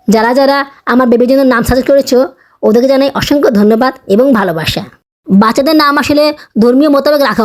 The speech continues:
উচিত, কারণ নামের সাথে জীবনে অনেক কিছু মিলে যায়। কোনো নামে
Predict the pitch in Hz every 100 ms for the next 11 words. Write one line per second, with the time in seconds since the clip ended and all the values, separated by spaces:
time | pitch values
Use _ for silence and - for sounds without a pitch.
0 | 202 190 175 - _ _ _ _ - 262
1 | 302 294 269 294 302 294 294 - - 214
2 | 262 302 294 302 311 269 214 185 175 165
3 | - - - - - - _ - - -
4 | 294 311 320 302